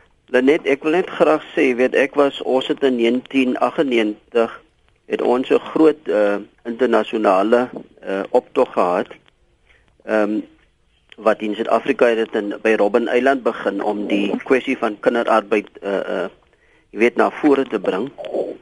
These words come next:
Ehm, en een van die, die, die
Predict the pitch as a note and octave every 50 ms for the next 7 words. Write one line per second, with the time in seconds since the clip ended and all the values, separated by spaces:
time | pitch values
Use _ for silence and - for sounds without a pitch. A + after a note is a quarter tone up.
0 | - - - - - - _ _ - - A#2 A2+ A2+ A2 A2 A2+ A2 A2 _ _
1 | _ _ _ _ _ _ _ _ _ - - - - B2 A#2+ A2+ - - - -
2 | - - C#3 C#3+ D3 D3 C#3+ - C3+ C3 A#2 A#2+ A#2 A2 A#2+ A#2 A2 G#2+ G#2+